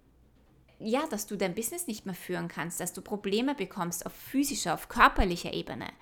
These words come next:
auf emotionaler Ebene und auf energetischer Ebene. Deswegen ist Delegation, Support, ein Support-Netzwerk und Menschen, die für dich arbeiten, extrem wichtig.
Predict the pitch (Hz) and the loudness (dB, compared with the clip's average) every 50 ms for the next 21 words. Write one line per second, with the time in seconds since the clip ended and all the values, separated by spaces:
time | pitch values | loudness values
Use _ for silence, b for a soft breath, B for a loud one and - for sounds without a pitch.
0 | B B B B B B B B B B 180 - - - 202 196 190 180 - - | B B B B B B B B B B -4 -4 -2 -2 0 0 0 0 -2 -2
1 | 185 180 180 185 208 240 262 - - - 190 185 202 196 190 208 - - - 202 | -2 0 2 2 2 2 2 0 -2 -2 -2 -2 -2 -2 -4 -4 -6 -6 -6 -6
2 | 196 202 - - - - - 185 180 180 - 180 170 170 - - - - - - | -6 -4 -6 -8 -8 -8 -8 -6 -6 -6 -6 -8 -8 -6 -6 -8 -8 -8 -8 -8
3 | 175 170 - 156 139 - - - - - - - - - - - - - - - | -8 -8 -8 -10 -10 -10 -12 -14 -18 -20 -20 -20 -20 -20 -20 -20 -20 -20 -20 -10
4 | - - 190 185 - 185 185 180 175 170 - - - 175 180 196 214 214 269 269 | -4 -2 0 0 2 2 2 2 0 -2 -4 -4 -2 -2 0 0 0 -2 -4 -6
5 | - - - 185 180 175 175 180 190 208 B B B B B B B B - - | -4 -4 -2 0 0 0 0 -2 -4 -6 B B B B B B B B -2 -2
6 | 269 262 - - - 202 185 170 170 170 180 185 - - - 185 175 - 202 - | -2 -2 -4 -2 0 2 6 6 8 6 6 4 0 -6 -8 -6 -6 -6 -8 -10
7 | - - 214 208 208 214 - 214 190 185 185 185 - - - - - - 170 165 | -8 -2 0 0 0 0 0 -2 -2 0 -2 -2 -2 -2 -4 -2 0 4 6 8
8 | 165 180 190 - - - B B B B B B B B 185 185 185 190 190 196 | 8 8 6 2 -6 -16 B B B B B B B B -6 -4 -2 0 0 0
9 | - - 254 240 214 196 - - 196 190 196 - - - 190 175 175 - 196 185 | -2 -2 -2 -2 -2 -2 -2 -2 -2 -2 -2 -4 -4 -2 -2 -2 -2 0 0 0
10 | 180 180 196 185 180 - - - - 190 190 185 - - - - - - - - | 0 0 -2 -8 -8 -10 -8 -4 -2 -2 -2 -2 -2 -4 -4 -4 -6 -8 -4 0
11 | 208 202 196 196 196 196 202 202 202 208 B B B B B - 170 170 180 180 | 2 4 6 6 6 4 4 0 -4 -6 B B B B B -10 -6 -2 4 4
12 | 208 196 - - - - - - - - - - - - | 4 4 4 0 -4 -4 -6 -8 -6 -8 -8 -8 -8 -10